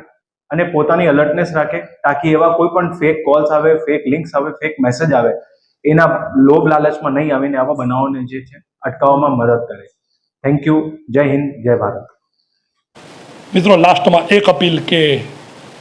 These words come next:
Speaker 2: કોઈ પણ તમારો પરિચિત નથી અને એવા નંબર તમને આવે છે, એવો ફ્રેન્ડ રિક્વેસ્ટ આવે છે, એવી Insta-માં તમારી પાસે આઈ ડી આવે છે તો એ આઈ ડીને ફક્ત ને ફક્ત બ્લોક કરો. ડિજિટલ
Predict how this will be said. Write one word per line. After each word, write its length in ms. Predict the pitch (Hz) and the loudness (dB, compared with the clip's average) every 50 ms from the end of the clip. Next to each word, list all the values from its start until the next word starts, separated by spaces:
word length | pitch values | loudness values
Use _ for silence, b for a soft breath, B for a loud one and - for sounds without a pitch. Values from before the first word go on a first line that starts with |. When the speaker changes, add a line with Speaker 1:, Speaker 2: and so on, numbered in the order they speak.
| - - - - - | -20 -20 -12 -4 2
Speaker 2:
કોઈ 180 | 214 233 269 | 4 4 4
પણ 200 | 269 254 240 233 | 4 4 2 4
તમારો 340 | 196 214 214 214 214 214 196 | 4 6 6 6 6 6 4
પરિચિત 680 | - - 190 202 190 143 - - 202 156 - - - 190 180 175 165 143 135 127 | 2 2 2 2 2 0 0 0 -2 -2 -2 -2 0 2 2 2 2 0 0 -2
નથી 480 | 127 123 139 185 220 - - 220 220 208 | -2 0 2 2 2 2 4 4 4 6
અને 180 | 202 196 196 | 4 4 2
એવા 300 | 180 156 185 196 202 202 | 2 2 4 4 4 4
નંબર 440 | 180 180 185 185 196 196 190 202 214 | 4 4 2 4 4 4 4 4 2
તમને 360 | - - 196 180 185 185 180 175 | 2 2 2 2 2 4 4 6
આવે 260 | 165 180 180 180 180 | 6 6 4 4 0
છે, 160 | - - 185 180 175 165 | 0 0 0 0 0 0
એવો 140 | 170 175 170 156 - - - | 2 0 0 0 -2 -4 -2
ફ્રેન્ડ 260 | - 160 185 190 185 | 2 2 2 2 2
રિક્વેસ્ટ 360 | 170 190 - - 180 160 - 151 | -2 -2 -2 -2 -2 -2 -2 -2
આવે 180 | 151 151 160 151 | -4 -2 -4 -6
છે, 160 | - - 151 - B B B B B B | -8 -10 -14 -14 B B B B B B
એવી 180 | 185 185 190 180 - 196 | -2 -2 -2 -2 0 0
Insta-માં 540 | 202 - - - - 214 208 208 214 190 | 0 0 0 0 2 2 4 4 2 2
તમારી 260 | - 185 196 196 185 175 | 2 2 2 2 0 2
પાસે 240 | 190 196 - - 190 | 0 0 0 0 -4
આઈ 260 | - - 165 180 190 | 0 2 2 2 4
ડી 160 | 170 180 175 | 2 4 4
આવે 260 | 165 170 170 170 170 | 4 4 4 0 -2
છે 180 | - 151 180 190 180 156 139 | -2 0 2 2 0 0 -2
તો 80 | 185 175 170 165 | -2 -2 -2 -2
એ 120 | 170 170 170 | -4 -2 0
આઈ 160 | 151 151 156 156 | 2 2 2 0
ડીને 280 | 156 165 156 156 151 143 139 B B B B - | 0 -2 -2 -2 -4 -6 -8 B B B B 0
ફક્ત 300 | - 202 202 - - - | 0 0 0 2 0 2
ને 180 | 190 185 185 175 | 2 2 2 0
ફક્ત 380 | - 175 175 - - 175 147 117 123 | 0 0 -2 0 0 0 0 2 4
બ્લોક 320 | 151 175 165 165 - - - | 4 4 4 4 0 0 2
કરો. 220 | 160 135 127 117 120 - - - B B B B B B B B B B B B - - - - - - - | 2 4 4 2 -2 -6 -16 -20 B B B B B B B B B B B B -20 -20 -20 -20 -16 -6 0
ડિજિટલ 540 | 147 170 175 151 214 226 220 233 226 208 | 0 2 4 4 4 4 4 4 2 2